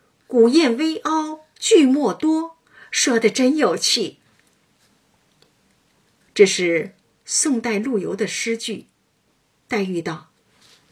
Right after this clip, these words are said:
：“断不可看这样的诗，你因不知诗，所以见了这浅近的旧爱，一入了这个格局，再学不出来的。”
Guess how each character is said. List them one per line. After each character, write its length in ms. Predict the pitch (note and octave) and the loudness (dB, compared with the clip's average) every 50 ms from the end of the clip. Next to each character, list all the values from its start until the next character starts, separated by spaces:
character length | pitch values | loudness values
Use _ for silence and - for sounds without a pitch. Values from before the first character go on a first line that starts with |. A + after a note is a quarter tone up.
| _ _ _ - | _ _ _ 2
：“断 200 | - F#4+ F4+ E4 | 2 4 4 2
不 140 | C#4+ C#4+ A#3+ | 0 0 -2
可 200 | - - A3 F#3 | -2 0 -4 -2
看 220 | - - C#4 C4+ | -2 0 0 0
这 160 | C4 - G4 G4 | 2 2 2 2
样 120 | F4+ C4+ | 2 0
的 80 | G#3+ F#3+ | -2 -2
诗， 420 | - - - G#3+ G3+ F#3+ G3+ - _ _ _ _ _ _ _ _ _ _ _ - | -2 -4 -4 -2 -2 -4 -4 -6 _ _ _ _ _ _ _ _ _ _ _ 4
你 180 | B3 G#3+ G#3 A3 | 6 8 10 10
因 160 | A#3 B3 B3 | 8 8 6
不 100 | B3 G#3+ | 2 0
知 180 | - A#3 A#3 | 0 2 0
诗， 440 | A3 - - - C4 B3+ B3 B3 - _ _ _ - - - - - | 2 0 0 0 0 0 0 -2 -4 _ _ _ -20 -20 -20 -16 -8
所 320 | - - - A3 G3+ G3+ A3 | -2 4 8 10 10 10 10
以 360 | G#3+ G3 F3+ F3 E3+ - - _ _ _ _ _ | 6 2 -2 -4 -4 -6 -8 _ _ _ _ _
见 260 | - - D#4+ D4 C4 A#3 | -2 0 2 2 2 2
了 80 | A3 | 2
这 140 | G#3 A3+ G#3 | 4 4 2
浅 360 | G3 - - C4+ G3+ E3+ F3+ | 2 2 0 0 0 0 -2
近 200 | - - C#4 C4+ | -6 -4 -2 -2
的 100 | B3 A#3 | -2 -2
旧 180 | A3+ - - - | -2 -4 -6 -6
爱， 360 | - C#4 D4 C4+ A#3 A3 - _ _ _ _ _ _ - - - - | -4 -4 -4 -4 -6 -10 -16 _ _ _ _ _ _ -20 -20 -8 0
一 160 | A#3+ A3+ A#3+ | 2 4 4
入 240 | C4 C#4+ D4+ C#4 B3 | 4 4 4 2 2
了 100 | A#3 A3+ | 2 2
这 180 | - F4 D#4+ | 4 2 4
个 120 | B3+ A#3+ G#3 | 4 2 2
格 240 | - G3+ G3 G#3 | 6 6 6 6
局， 400 | A#3 A#3 G#3 G3+ G#3 A3+ A#3 - _ _ _ - | 6 4 2 -2 -2 -4 -4 -8 _ _ _ 0
再 160 | - G4+ E4 | 2 2 4
学 240 | - - D4 C#4+ D#4 | 4 2 0 0 2
不 100 | F4 D4+ | 0 0
出 200 | - - F#4 E4 | 0 0 0 0
来 280 | D4 A3+ F#3 F3 F#3+ | -2 -4 -6 -6 -4
的。” 300 | F#3+ D#4+ D#4 A#3+ - - | -2 -2 -2 -2 -4 -12